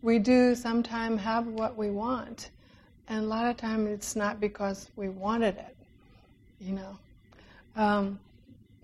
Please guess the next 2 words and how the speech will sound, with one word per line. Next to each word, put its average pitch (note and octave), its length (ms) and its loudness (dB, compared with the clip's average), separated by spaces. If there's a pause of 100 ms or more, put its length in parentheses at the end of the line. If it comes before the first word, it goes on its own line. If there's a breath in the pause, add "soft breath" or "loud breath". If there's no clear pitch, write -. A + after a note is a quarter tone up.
(960 soft breath)
so, G#3 640 6 (800)
uh, - 3500 -20